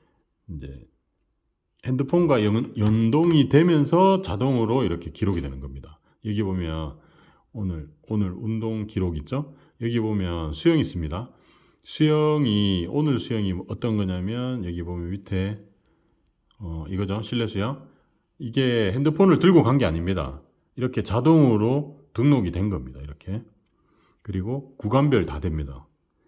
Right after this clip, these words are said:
이게 신기한 게, 어, 정확하게 뭐 배영, 저병, 자유형 어떤 걸 했-, 어떤 영법을 했는지 얘가 다 기록을 합니다. 이렇게. 그렇게 해서, 어, 몇 미터를 갔는지.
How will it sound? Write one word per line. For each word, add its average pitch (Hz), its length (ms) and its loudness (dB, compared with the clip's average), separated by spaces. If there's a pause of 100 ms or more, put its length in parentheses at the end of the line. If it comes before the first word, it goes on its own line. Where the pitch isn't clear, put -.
(560)
이게 113 200 0
신기한 135 500 2
게, 90 560 0 (480)
어, - 220 -14
정확하게 104 1000 0 (280)
뭐 87 200 -8
배영, 107 680 4
저병, 90 640 2
자유형 87 720 -2 (280)
어떤 170 360 4
걸 120 160 4
했-, 104 180 -2
어떤 131 300 0
영법을 120 360 0
했는지 110 600 -2 (420)
얘가 98 200 -6
다 - 180 -10
기록을 120 400 0
합니다. 73 260 -6
이렇게. 71 380 -16 (100)
그렇게 104 280 0
해서, 151 260 -6 (1000)
어, 95 80 -6
몇 90 200 0
미터를 117 400 2
갔는지. 76 580 -6